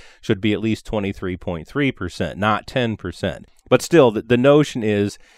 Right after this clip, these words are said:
that it's just not true, that just because the law says something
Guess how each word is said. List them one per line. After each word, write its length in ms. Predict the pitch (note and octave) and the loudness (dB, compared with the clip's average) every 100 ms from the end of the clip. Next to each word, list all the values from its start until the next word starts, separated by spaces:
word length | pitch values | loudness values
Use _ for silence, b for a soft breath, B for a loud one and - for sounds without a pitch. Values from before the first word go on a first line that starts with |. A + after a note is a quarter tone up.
| b - | b 0
that 500 | G#2+ G#2 F#2+ - - | 2 2 -2 -10 -6
it's 200 | A#2+ - | -4 0
just 280 | C#3+ C#3 A#2+ | 2 2 0
not 260 | A2+ - | -2 -2
true, 400 | - D#3+ D#3 G2+ | -4 0 2 2
that 140 | F2+ F#2+ | 0 0
just 240 | B2+ - | -2 0
because 380 | A#2+ - A2+ G#2 | -6 -2 -2 -2
the 160 | - G2 | -2 0
law 380 | G2 A2+ A#2+ | 2 4 4
says 420 | A2+ - B2 B2 - | 2 0 0 0 -2
something 640 | - G2 - F#2+ F2+ | -4 -4 -2 -4 -4